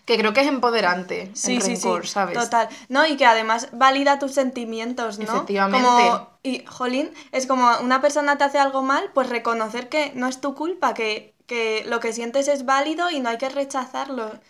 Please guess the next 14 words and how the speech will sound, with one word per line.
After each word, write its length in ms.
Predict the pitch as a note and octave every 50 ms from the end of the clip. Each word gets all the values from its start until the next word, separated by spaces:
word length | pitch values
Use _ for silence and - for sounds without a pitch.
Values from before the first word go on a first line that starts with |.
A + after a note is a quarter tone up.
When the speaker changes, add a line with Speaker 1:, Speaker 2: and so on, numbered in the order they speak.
| _
Speaker 1:
Por 140 | - A3 G3
Speaker 2:
Y 140 | G3 B3 B3
Speaker 1:
supuesto. 560 | A#3+ A#3 - - A3+ A3+ A3 A3 G3 F#3+ - - _ _ -
Speaker 2:
porque 320 | C4 B3 A#3 A#3 A#3+ A#3
es 80 | A#3 A#3
que 80 | - C#4+
parece 340 | C#4 C#4+ C4+ C4+ C4 D4+
que 80 | D4 C#4+
todas 220 | C#4 C#4 C4 B3+
las 160 | C4 C4 C4 C4+
emociones 540 | C4 C4 B3+ B3+ C4 C4 B3+ B3 A#3+ A#3+
malas 420 | B3+ A#3+ A#3+ A#3+ C4 D4 E4+ F4 - -
están 440 | B3+ A3+ - - A#3 A3+ A3+ A3+ G#3+
mal. 280 | G3+ G3 G3+ A3+ A#3+